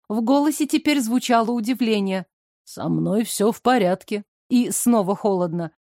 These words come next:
"Через тридцать минут я жду вас и вашу свиту в моем поместье. Там и отчитаетесь. У вас же есть координаты? Честь имею".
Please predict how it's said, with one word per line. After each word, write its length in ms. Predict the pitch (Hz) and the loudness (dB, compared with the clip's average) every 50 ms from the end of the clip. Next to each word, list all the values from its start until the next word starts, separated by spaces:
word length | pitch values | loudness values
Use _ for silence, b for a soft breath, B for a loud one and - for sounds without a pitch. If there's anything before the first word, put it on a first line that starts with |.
| _ _ _ _ _ _ | _ _ _ _ _ _
"Через 400 | - - 196 220 226 247 220 - | -4 -2 0 2 2 2 2 2
тридцать 480 | - 233 262 277 - - 254 220 - 214 | 2 4 4 4 4 2 -2 0 2 2
минут 440 | 233 233 226 214 208 214 220 - | 4 4 4 4 4 2 0 0
я 280 | 220 208 214 214 214 202 | 0 2 4 6 6 4
жду 420 | 185 175 180 175 170 196 196 202 | 4 0 -4 -4 -2 -2 -2 -2
вас 440 | 190 180 190 208 208 220 - - - | 0 2 4 4 4 4 0 -2 -2
и 60 | 214 | -2
вашу 400 | 202 175 208 208 202 - - 214 | 0 2 2 2 2 0 -4 -6
свиту 520 | - - - 214 190 220 247 - - 247 226 | -6 -4 -4 -2 0 0 0 0 0 -2 -2
в 100 | 202 190 | 0 0
моем 440 | 208 208 196 196 185 208 202 202 170 | 2 2 2 2 2 2 0 0 2
поместье. 680 | - 220 214 202 190 165 147 - - - 165 156 151 - _ _ _ _ _ _ _ _ _ - | 2 2 2 2 0 -4 -6 -6 -8 -8 -8 -8 -8 -10 _ _ _ _ _ _ _ _ _ 2
Там 300 | 220 220 214 208 208 208 | 4 4 4 4 4 4
и 40 | |
отчитаетесь. 920 | 202 202 - - - - 220 - 226 202 175 151 135 - - 123 - - - _ _ _ _ _ _ _ - | 4 2 2 -2 -4 -4 -2 0 2 2 2 0 -4 -6 -10 -14 -14 -16 -20 _ _ _ _ _ _ _ -8
У 160 | - 185 185 | -6 -4 -2
вас 240 | 185 190 208 196 180 | 2 2 4 2 2
же 200 | 156 165 165 185 | 0 0 0 0
есть 400 | 196 190 240 302 285 - - - | 2 2 2 0 0 -2 -6 -8
координаты? 840 | - - 208 190 185 165 160 190 226 214 185 151 135 - - - - - _ _ _ _ | -2 0 2 2 2 0 0 0 0 0 0 -2 -4 -6 -12 -20 -20 -20 _ _ _ _
Честь 400 | - - 220 220 220 - - 233 | -4 0 2 2 2 0 0 2
имею". 460 | 247 240 247 247 202 151 131 131 139 | 2 4 4 4 2 0 -4 -8 -14